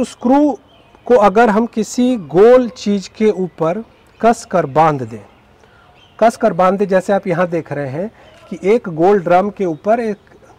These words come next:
स्क्रू के, की तरह इसको बांध दिया प्रोफाइल को, और इसका निचला भाग तरल पदार्थ में रख दिया और ऊपर से हमने घुमाया, तो धीरे धीरे ये तरल पदार्थ ऊपर की तरफ आ जाता है।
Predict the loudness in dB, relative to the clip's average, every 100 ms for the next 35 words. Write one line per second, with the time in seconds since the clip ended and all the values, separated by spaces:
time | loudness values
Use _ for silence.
0 | _ _ _ _ _ -6 -2 0 0 -2
1 | -2 -4 _ _ _ _ _ -20 _ -10
2 | -2 0 0 -4 -6 2 2 2 -4 -6
3 | -10 -12 -10 -10 -2 0 -2 -6 -10 -12
4 | _ -20 _ _ 0 4 4 2 -2 -2
5 | 0 -4 -6 -4 0 2 0 -6 -6 -8
6 | -12 _ _ _ _ -2 0 2 -2 -2
7 | -2 -2 -4 -4 -4 -6 -6 -6 _ _
8 | _ _ _ _ _ -6 2 2 2 0
9 | 0 0 0 -2 -2 -2 2 4 4 2
10 | -2 -12 -12 -4 0 0 0 0 0 0
11 | -2 -2 -2 -2 -2 -2 -6 -4 -6 -6
12 | -10 -12 -6 -6 -6 -10 -10 -10 -8 -12
13 | -16 -20 _ -20